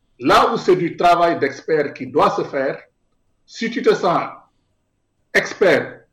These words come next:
dans ton domaine, ne te mêle pas à cette discussion. » Parce qu'à la fin de la journée,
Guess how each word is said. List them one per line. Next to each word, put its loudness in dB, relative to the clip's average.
dans 0
ton 0
domaine, 2
ne 4
te 0
mêle 0
pas 0
à -2
cette -6
discussion. » -10
Parce -4
qu'à -2
la 2
fin 6
de 4
la 2
journée, -4